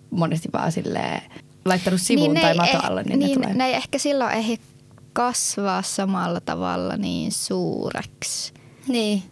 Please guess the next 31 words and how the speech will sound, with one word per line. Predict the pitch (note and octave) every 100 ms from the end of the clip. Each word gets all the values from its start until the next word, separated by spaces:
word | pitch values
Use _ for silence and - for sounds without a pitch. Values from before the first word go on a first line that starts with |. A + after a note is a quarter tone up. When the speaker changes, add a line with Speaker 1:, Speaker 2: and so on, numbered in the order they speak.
| -
Speaker 1:
ja | G3+
jos | G#3 F#3+
niitä | G3 F#3+
ei |
silleen | F#3 F#3 F#3
ehkä | F#3 F3+ -
käsittele | - E3+ E3+ - - - F#3 F#3+ E3 E3 F3+ -
silloin, | - - - - -
tai | -
Speaker 2:
Niin, | B3+ A3+
Speaker 1:
silleen. | G#3+ E3
Speaker 2:
mut | A#3+ -
sit | A#3
just, | A3 A3+
et | G#3+ G#3
jossain | G#3+ - F3+
vaiheessa | F3 G3+ F#3+ -
sitten, | G3+ F3 F#3+
kun | - - - - -
se | G3+ F#3
pysähtyy | G#3+ G3+ E3+ - -
tavallaan | - - - - G3 G#3
se | - - - -
pyörä, | - A#3 G#3 A3
missä | A3 - G#3+
pyörii, | G#3 G#3 G3+ A3+ G#3+
niin | G#3+ G#3+
sit | F#3+ F#3
Speaker 1:
Mm. | E3+
Speaker 2:
yleensä | F3+ G3 -
siihen, | - - - G#3